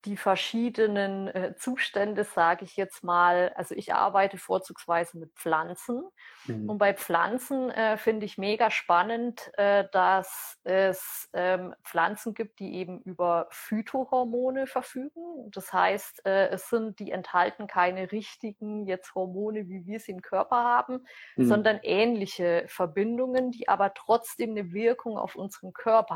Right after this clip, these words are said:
Speaker 1: haben, interessanterweise. Und da ist es so, dass es, äh, tatsächlich auch Pflanzen gibt, die, ähm, auf, also vor dem Wechsel anders wirken als nach dem Wechsel. Warum? Weil das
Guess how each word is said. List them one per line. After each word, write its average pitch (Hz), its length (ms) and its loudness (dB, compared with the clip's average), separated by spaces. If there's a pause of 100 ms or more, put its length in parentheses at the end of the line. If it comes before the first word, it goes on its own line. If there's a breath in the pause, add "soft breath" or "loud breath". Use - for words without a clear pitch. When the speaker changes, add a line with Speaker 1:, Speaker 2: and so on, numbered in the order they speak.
Speaker 1:
haben, 147 360 -6
interessanterweise. 156 1160 -8
Und 165 200 -16
da 190 220 4
ist 277 120 -4
es - 160 -8
so, 247 300 2 (540 loud breath)
dass 208 280 4
es, 190 260 0
äh, 185 260 2
tatsächlich - 720 -2
auch 190 240 2
Pflanzen 208 540 -4
gibt, 214 220 -6 (120)
die, 196 380 -6 (500 loud breath)
ähm, 190 680 4 (600)
auf, 196 580 4
also 196 240 0
vor 247 380 4
dem 247 220 -4
Wechsel 226 460 0
anders 247 520 2
wirken 226 300 -2
als 190 260 -2
nach 185 400 2
dem 175 180 -10
Wechsel. 180 400 -4
Warum? 196 460 0
Weil 220 180 2
das 190 160 -6